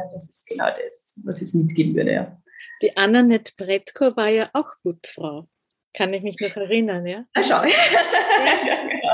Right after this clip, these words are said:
Speaker 1: genau, ja. Ja.
Speaker 2: Aber wirklich
Speaker 1: Ja.
Speaker 2: toll und, und ich denk mal, es ist auch in, in, in jedem Berufsfeld so, dass jede weitere Kompetenz, die man hat, einen persönlich stärkt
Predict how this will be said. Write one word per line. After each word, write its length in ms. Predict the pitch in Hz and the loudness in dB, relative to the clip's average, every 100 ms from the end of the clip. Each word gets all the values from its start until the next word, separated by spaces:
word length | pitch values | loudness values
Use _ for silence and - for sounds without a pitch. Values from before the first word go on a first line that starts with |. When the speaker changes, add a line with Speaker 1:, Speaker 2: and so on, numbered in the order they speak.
| - - | -2 -4
Speaker 1:
genau, 160 | - - | -2 -2
ja. 160 | - _ 494 480 427 349 302 277 | -2 _ 2 4 4 2 0 -2
Ja. 360 | 233 381 277 - _ | 0 2 2 -4 _
Speaker 2:
Aber 360 | 233 226 233 - | -2 2 2 0
wirklich 760 | - 254 - 294 320 - - - - _ 208 - | -2 -2 0 0 0 -2 -16 -18 -20 _ -20 0
Speaker 1:
Ja. 300 | 220 254 254 | 2 2 0
Speaker 2:
toll 500 | 220 226 277 320 311 - | 2 4 6 4 2 -2
und, 600 | 226 240 233 240 233 - | -2 0 2 0 -2 -6
und 420 | 220 220 226 220 - - _ _ _ _ _ _ | -4 -2 -4 -6 -14 -20 _ _ _ _ _ _
ich 140 | 254 247 | 0 4
denk 240 | 262 294 | 4 4
mal, 100 | 285 | 4
es 140 | 254 254 | 4 2
ist 180 | 285 254 | 0 0
auch 180 | 247 - | -2 -2
in, 300 | 233 226 226 | 2 2 2
in, 220 | 220 220 | 0 -2
in 320 | - 220 220 - _ - | 0 -2 -2 -8 _ -4
jedem 420 | 220 277 311 233 | 2 4 4 4
Berufsfeld 840 | 202 180 190 170 - - 170 151 | 2 2 -2 -4 -6 0 0 -2
so, 380 | - 165 151 151 - - - | -4 -2 0 -2 -10 -20 -6
dass 180 | 185 - | -4 0
jede 500 | 208 240 247 247 247 - - | 2 4 6 4 0 -8 0
weitere 480 | 185 233 - 254 247 | 2 2 2 2 2
Kompetenz, 920 | - 233 226 226 185 180 240 262 - | 2 0 2 2 2 2 2 0 -4
die 140 | 233 | -4
man 320 | 220 220 202 175 | 0 -2 -4 -4
hat, 300 | 180 254 - - - - _ _ | -4 -4 -8 -16 -16 -20 _ _
einen 300 | 220 226 226 | 4 6 6
persönlich 680 | 233 208 - 196 233 247 - | 4 2 2 2 2 0 -2
stärkt 920 | - - 175 170 269 - - - | -6 0 2 2 0 -4 -16 -20